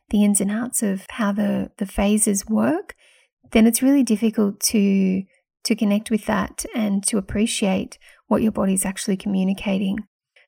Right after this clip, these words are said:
So your cycle is supposed to be twenty-eight days is absolutely, uh, one hundred percent a myth. Absolutely not true. Okay, so moving on to myth number two. A pill bleed is a real period.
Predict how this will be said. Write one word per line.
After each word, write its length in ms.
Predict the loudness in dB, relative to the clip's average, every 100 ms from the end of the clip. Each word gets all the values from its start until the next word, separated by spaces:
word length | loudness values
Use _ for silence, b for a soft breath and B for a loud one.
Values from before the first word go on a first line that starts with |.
| 0
So 600 | 4 6 6 6 6 2 -2 _
your 200 | -2 2
cycle 400 | 4 4 4 2
is 180 | 2 2
supposed 300 | 0 -2 -2
to 80 | -4
be 80 | -4
twenty-eight 460 | 0 0 0 0
days 340 | 0 0 0 -2
is 520 | 0 0 2 2 2 0 _ _
absolutely, 1000 | 0 2 2 0 -2 -2 0 0 -2 -6 _
uh, 120 | -2
one 200 | 2 4
hundred 280 | 4 2 0
percent 500 | -2 -2 0 -2 -4 -8 0
a 140 | 2
myth. 260 | 2 2 -2 _
Absolutely 540 | -2 -2 -2 -2 -2 -2
not 180 | -2 -2
true. 340 | -2 -2 -4 -10 _ _ _ _ -10
Okay, 220 | -8 -4 0
so 160 | 2
moving 340 | 4 4 4 2
on 200 | 2 0
to 160 | -2
myth 160 | -2 -2
number 200 | -2 -4
two. 380 | -6 -4 -2 -2 -6 b b b
A 60 | -2
pill 340 | 2 4 4
bleed 440 | 4 2 2 0 0
is 240 | 2 4
a 80 | 2
real 300 | 0 0 0
period. 680 | -2 -2 -2 0 -2 -6